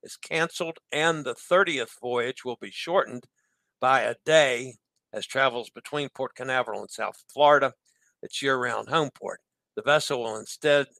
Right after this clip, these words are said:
sail a modified itinerary on May the thirty-first.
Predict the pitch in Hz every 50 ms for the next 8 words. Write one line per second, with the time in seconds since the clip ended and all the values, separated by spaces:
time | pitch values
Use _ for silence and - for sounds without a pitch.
0 | _ _ - - - 156 143 139 139 135 123 107 107 113 120 135 143 151 156 156
1 | - 160 151 143 139 131 120 - - - 156 139 123 107 101 101 110 110 107 113
2 | 113 113 110 107 101 104 - - 98 95 - - - - 117 110 98 - - -
3 | - -